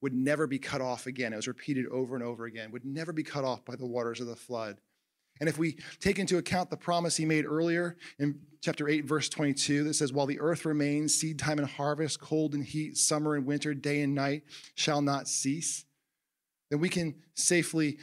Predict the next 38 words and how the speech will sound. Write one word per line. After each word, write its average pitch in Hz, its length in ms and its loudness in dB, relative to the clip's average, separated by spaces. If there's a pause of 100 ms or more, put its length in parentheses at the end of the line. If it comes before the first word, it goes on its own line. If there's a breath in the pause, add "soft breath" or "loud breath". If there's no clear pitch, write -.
(100)
understand 151 540 2
this 147 120 -2
covenant 151 380 -4
to 139 60 -6
say 151 220 2
that 139 140 0
God 143 300 -2
will 143 80 -2
never 147 540 0 (260 loud breath)
wipe 151 340 4
away 151 500 0
life 135 400 0
on 135 200 -2
earth 120 480 -4
by 139 140 -6
such - 340 -2
catastrophic 143 920 -2
means, 123 640 -2 (720)
at 135 80 -6
least 147 240 0
not 139 320 0 (220 soft breath)
until 135 240 -2
time 123 600 -6 (140)
has 131 160 -10
run 127 160 -4
its 117 160 -4
full 113 220 -6
course. - 640 -8 (640)
So 165 80 -2
this 190 180 2
covenant 175 720 -4 (260 loud breath)
that's 151 120 -4
being 165 280 0
made 180 300 2
here 185 360 -2
is 139 160 -2
good 180 360 -6
news. 156 640 -6